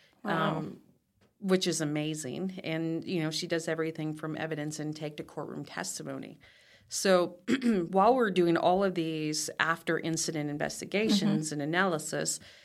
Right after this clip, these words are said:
Speaker 2: um, the, our, our prime sponsor, the Attorney General's Office, Consumer Protection, said, "Is there anything we can do to, to help make less need for your efforts?" And so that gets to the preventative work. So we said, "Yeah,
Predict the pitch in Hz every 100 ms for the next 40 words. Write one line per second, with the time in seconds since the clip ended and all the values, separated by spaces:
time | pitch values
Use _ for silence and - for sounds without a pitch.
0 | - _ - 165 160 160 170 - 190 190
1 | 190 185 180 175 - 165 160 - 170 -
2 | 170 170 - - 160 156 156 156 151 -
3 | 156 151 165 180 165 151 151 151 - 165
4 | - 160 151 - - 202 196 165 151 -
5 | 160 156 - - _ 175 175 208 262 269
6 | 226 202 190 165 180 175 165 151 - -
7 | - - 160 - 175 151 151 156 156 -
8 | - _ _ _ _ _ _ _ _ _
9 | 196 196 233 175 - - 160 156 151 -
10 | 151 - - - - - - - _ 180
11 | 180 185 165 156 165 - 160 - 175 202
12 | 185 - - - - - _ - 180 175
13 | 175 170 202 285